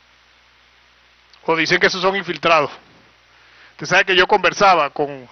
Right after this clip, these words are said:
con unos, unos alcaldes y autoridades de oposición. Me decían, "No, pero es que hay allí infiltrados." Uno decía, "Infiltrado, captúrelo, pues. Use su policía de Miranda, use su policía de, del municipio, y si hay infiltrado,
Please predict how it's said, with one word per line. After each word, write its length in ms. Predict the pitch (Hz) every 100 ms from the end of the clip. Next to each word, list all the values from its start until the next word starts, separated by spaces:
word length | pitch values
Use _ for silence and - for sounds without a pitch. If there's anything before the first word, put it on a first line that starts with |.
| - _ _ _ _
con 140 | 151
unos, 480 | 135 135 160 196 170
unos 200 | 151 170
alcaldes 480 | 180 - 185 196 170
y 40 |
autoridades 540 | 151 - 143 143 160 190
de 80 | 185
oposición. 480 | 156 139 127 202
Me 1040 | 185 - _ _ _ _ _ _ _ _ -
decían, 200 | 151 175
"No, 100 | 226
pero 120 | 185
es 60 |
que 100 | -
hay 80 | 208
allí 180 | 220 220
infiltrados." 640 | 220 220 180 208 208 180
Uno 80 | 170
decía, 260 | 170 160 143
"Infiltrado, 400 | 156 180 185 185
captúrelo, 540 | 214 202 240 208 196
pues. 140 | 196 240 - _ _ _ _ _ _ 60 60 60 _ _ _ _ _ _ _ _
Use 260 | 147 120 143
su 140 | 160
policía 360 | 175 175 160 170
de 40 |
Miranda, 420 | 180 180 180 196
use 140 | 190 165
su 80 | 165
policía 420 | 170 160 165 175
de, 200 | 180 156
del 260 | - 151
municipio, 600 | 151 185 220 233 233 233 - - -
y 80 | -
si 140 | - 147
hay 140 | 151
infiltrado, 540 | 185 208 175 190 226